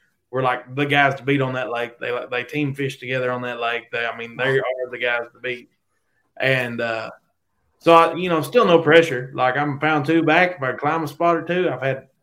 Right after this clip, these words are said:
best twelve series tournament I've ever had in my life, you know. And, again, caught 'em early and had seventeen something by ten o'clock.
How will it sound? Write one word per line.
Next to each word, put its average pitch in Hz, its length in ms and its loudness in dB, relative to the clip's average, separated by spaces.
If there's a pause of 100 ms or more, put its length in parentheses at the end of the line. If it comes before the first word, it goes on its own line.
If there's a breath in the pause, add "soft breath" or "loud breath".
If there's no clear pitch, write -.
best 139 380 -6
twelve 143 320 -2
series 147 260 -4
tournament 147 320 -2
I've 131 60 -4
ever 135 160 0
had 135 100 0
in 135 40 -8
my 120 80 -6
life, 123 220 -6 (160)
you 123 140 -14
know. 123 180 -8 (800)
And, 120 500 -2 (360)
again, 139 400 0
caught 147 240 2
'em 139 100 0
early 139 440 2 (240)
and 120 120 -10
had 127 360 -2 (540)
seventeen 139 1400 0
something 143 460 -4
by 123 140 0
ten 135 240 -2
o'clock. 131 540 -2